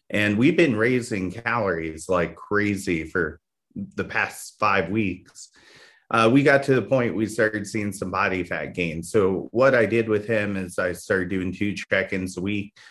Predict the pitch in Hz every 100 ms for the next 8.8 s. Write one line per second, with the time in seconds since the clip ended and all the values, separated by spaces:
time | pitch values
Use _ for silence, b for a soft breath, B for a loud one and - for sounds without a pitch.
0 | b b - 98 101 92 90 87 - 135
1 | 151 151 123 110 107 104 - 113 95 98
2 | 101 98 - 107 98 95 90 101 104 95
3 | - 113 104 95 98 101 98 95 104 87
4 | 120 110 87 - 110 98 98 95 92 92
5 | - 104 92 90 90 110 127 113 95 -
6 | b _ - 98 101 101 92 101 95 104
7 | 98 - 104 90 95 104 101 98 92 90
8 | 90 92 85 - - 87 80 78